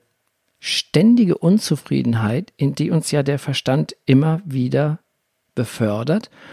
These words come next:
und dass wir immer wieder versuchen, das Glück im Außen zu finden. Durch Konsum, durch Alkohol, durch Reisen. Also wir versuchen, das Glück immer irgend-, durch irgendwas, was von außen kommt, zu finden.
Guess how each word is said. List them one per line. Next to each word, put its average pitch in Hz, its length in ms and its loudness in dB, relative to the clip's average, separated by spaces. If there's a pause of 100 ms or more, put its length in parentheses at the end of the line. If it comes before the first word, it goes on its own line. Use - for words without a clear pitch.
(220)
und 143 220 -2
dass 123 260 -4
wir 120 300 2 (640)
immer 175 280 4
wieder 156 180 4
versuchen, 143 560 0
das 127 280 -2
Glück 226 520 2 (640)
im 113 160 0
Außen 180 440 -2
zu - 140 -10
finden. - 560 -10 (880)
Durch - 460 -6
Konsum, 139 880 2
durch 123 640 -8 (480)
Alkohol, 127 1000 2 (500)
durch - 340 -6
Reisen. 131 800 2
Also 139 160 -4
wir 127 60 -12
versuchen, 160 400 -2
das - 320 -6
Glück 220 460 2
immer 170 260 4
irgend-, 180 240 -2
durch 151 120 -2
irgendwas, 156 440 -4
was 151 140 -4
von - 140 -4
außen 165 400 0
kommt, 107 320 -4
zu - 140 -10
finden. 117 480 -8